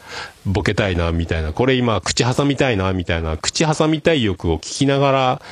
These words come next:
これが功を奏して、ポッドキャスト実践多戦知りませんのコーナーに、えー、なり、えー、ね、あんなとこ面白かった、こんなとこ面白かった、こんなんやないかーいとか言いたいところがあっ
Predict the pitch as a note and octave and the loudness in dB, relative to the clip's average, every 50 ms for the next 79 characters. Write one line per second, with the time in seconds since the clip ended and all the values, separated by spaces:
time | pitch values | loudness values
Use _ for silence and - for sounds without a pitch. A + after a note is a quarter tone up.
0 | - - - - - - G#3 G#3+ G#3 G#3 G#3 G3+ G3+ G3+ G3 F#3+ F#3 F#3 F#3 G3 | -16 -16 -16 -2 2 2 4 4 4 4 4 4 4 2 2 2 0 2 2 2
1 | G3 F#3+ F#3+ F3+ E3+ D#3+ - - - F#3+ F#3 E3 C#3+ B2+ - D3 C#3+ C3+ - - | 4 4 4 2 0 -2 -4 0 2 4 4 4 4 4 4 2 2 2 2 2
2 | D3+ D3 C#3+ - C#3+ - - C3+ - C#3 A#2 - - G#2+ F#2 F#2 G2 F#2 - A2 | 0 0 2 0 0 0 0 0 0 0 0 0 0 0 0 0 0 0 0 0
3 | G#2 G2 - G2+ F2+ - G#2 F#2 E2+ - - F#2 F#2 F2+ F2+ F2 - G#2+ G2+ F#2 | 0 2 0 0 0 0 0 0 0 0 0 0 0 2 0 0 0 0 0 0
4 | E2 D#2 - G2+ F#2+ F#2 F2 E2 D#2+ D#2 F2 A#2 D#3 E3 A2+ D#2+ - - - - | -2 0 0 0 2 2 2 0 0 0 0 2 2 0 0 -2 -4 -8 -16 -20
5 | - - - - - - - - F2 E2 D#2 D2+ D2+ D#2 F2 F2 F2+ F2+ - D#3 | -20 -18 -16 -16 -18 -6 -2 -2 0 0 0 -2 -2 0 0 0 0 0 0 0
6 | D#3 G#2+ - - - - _ _ _ - - - - _ _ _ _ _ - - | 0 -2 -4 -8 -12 -20 _ _ _ -20 -20 -20 -20 _ _ _ _ _ -20 -20
7 | - - - G2+ G2+ F#2 F2+ F2 D#2+ E2 E2 E2+ - - _ - - - - - | -8 -4 -2 -2 0 0 0 0 -2 -2 -4 -6 -8 -12 _ -20 -20 -20 -20 -8
8 | - - A#2 B2+ A#2+ G2+ F#2+ G2+ G#2 G2+ G2 G2 G2 G2 - - - G#2+ - - | -2 0 0 0 2 2 0 0 0 0 0 0 0 -2 -4 -2 -4 -4 -2 0
9 | F2+ F#2 F#2 - G#2+ G#2+ - G#2+ G#2 - G2+ F2 - G2+ G#2 G#2+ G#2 - G2 F#2 | 0 0 0 0 0 0 0 0 0 0 -2 -2 0 0 0 0 0 0 0 2
10 | F#2 F#2+ F#2 A2 A2 G#2 A2 G#2+ - _ - E2+ D2+ D2 D#2+ - - - - - | 0 2 0 0 0 0 0 -2 0 _ 0 0 0 0 -2 -6 -10 -10 -10 -10
11 | - - - - A2 A#2 C3+ D3+ E3 E3+ E3 D3+ C3+ C3 B2+ B2+ A2+ - C#3+ C#3+ | -10 -10 -4 -2 0 0 2 2 2 2 2 2 2 2 2 0 0 0 0 2
12 | D#3+ E3 E3 D#3 D3 B2 - F#2+ - F2+ D#2+ E2 E2 F2 F#2+ A2+ A#2+ - D3+ D3+ | 2 2 2 0 0 0 -2 -2 0 0 0 0 0 0 0 -2 0 0 2 2
13 | D3 D3 C#3 C#3 - _ _ _ - D#3 C#3 - D3 C3+ G2 F2 F2 G2 | 2 2 0 -4 -8 _ _ _ -2 0 2 2 2 2 2 2 0 0